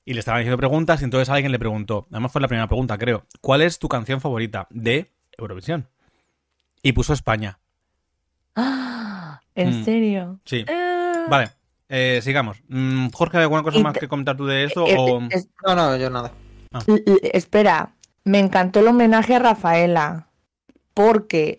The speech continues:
Speaker 2: os voy a decir una cosa, bueno, a lo mejor es que coincidió que era una, pero Luis, cuando estuvo en Francia, fue...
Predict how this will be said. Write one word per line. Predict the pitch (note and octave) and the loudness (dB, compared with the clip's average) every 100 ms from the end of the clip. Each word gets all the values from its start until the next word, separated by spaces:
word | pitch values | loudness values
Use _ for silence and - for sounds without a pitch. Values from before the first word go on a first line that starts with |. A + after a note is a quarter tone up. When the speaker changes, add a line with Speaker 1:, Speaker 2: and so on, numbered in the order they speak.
| - | -4
Speaker 2:
os | D#3+ | 2
voy | F3+ | 4
a | |
decir | F#3+ A3 | 6 4
una | G#3 D#3 | 4 2
cosa, | F#3 F#3+ - D#3 | 2 2 2 -2
bueno, | E3 D#3+ | 0 0
a | |
lo | D#3 | 0
mejor | D#3 E3+ F3 | -2 -2 -2
es | |
que | - E3+ | 0 0
coincidió | E3+ D#3+ D#3+ D#3+ D#3+ | 0 0 2 2 4
que | D#3+ D#3 | 4 4
era | D3+ D3+ | 2 0
una, | D3+ C#3+ C#3+ C#3+ D3 - - - | 0 -2 -2 -4 -8 -16 -20 -4
pero | D#3+ D#3+ | 0 2
Luis, | F3 F#3+ A3+ G#3+ | 4 6 6 4
cuando | G3 E3+ D3+ | 4 2 0
estuvo | - F3+ F#3+ | 0 0 4
en | F#3+ F#3+ | 4 2
Francia, | - F#3 G3+ G3 E3+ - | 2 2 2 2 2 2
fue... | E3 | 0